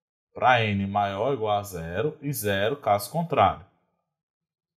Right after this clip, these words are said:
Note que quando R for maior do que um, um sobre R vai ser menor do que um.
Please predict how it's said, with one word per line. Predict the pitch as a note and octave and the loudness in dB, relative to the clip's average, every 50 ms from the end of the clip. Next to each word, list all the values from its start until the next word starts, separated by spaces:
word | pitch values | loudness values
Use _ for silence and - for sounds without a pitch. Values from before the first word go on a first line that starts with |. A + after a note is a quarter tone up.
| _ _ _ _ _ _ _ _ - | _ _ _ _ _ _ _ _ -18
Note | B2 B2+ D3+ F3+ G#3 G#3+ - - - G2+ | -2 2 4 4 4 4 2 0 -8 -18
que | - - C#3 C3+ | -12 -10 -10 -12
quando | - - E3+ F#3 A3 B3 A#3+ A#3 G3 D3 | -6 -4 0 0 0 0 0 0 0 2
R | C#3 C3+ C3+ B2+ B2 A2 G#2 F#2+ | 2 2 2 0 -2 -6 -10 -12
for | - - - B2 A#2 | -12 -12 -10 -6 0
maior | A2 G#2+ G#2 G2+ G2 F#2+ F#2+ | 2 4 4 4 4 0 -2
do | F#2 | -4
que | - - F2+ | -6 -10 -10
um, | F2 F#2 A2 D3 E3+ E3 C3+ G2+ - _ _ _ _ _ _ _ _ _ _ _ _ _ _ _ _ _ _ _ - | -8 -4 0 0 0 0 -2 -4 -10 _ _ _ _ _ _ _ _ _ _ _ _ _ _ _ _ _ _ _ -6
um | D#3 G#3 B3 | -4 -4 -2
sobre | A#3+ - - G3 F3+ B2+ D#3 C#3+ B2 | 0 2 2 2 2 2 -2 -4 -4
R | A2+ A#2 B2+ C#3 D#3 E3 E3 | -2 -2 -2 -2 -4 -6 -4
vai | D#3 D#3 D3+ D3+ | -2 -2 -2 -2
ser | - - D3+ D3+ E3 D3+ - _ | -2 -4 -4 -4 -6 -8 -12 _
menor | - C#3 C#3 D3+ E3+ G3+ A3+ A#3 A3 F#3 D#3 D3+ D#3+ F#3 | -14 -10 -8 -4 -2 -2 -2 -2 -2 -2 0 2 2 2
do | G3+ A3 G#3+ | 2 -2 -6
que | - A3+ A3+ A3+ | -4 -2 -2 -2
um. | A3 E3 B2+ A#2 A2 | -2 -2 -4 -4 -6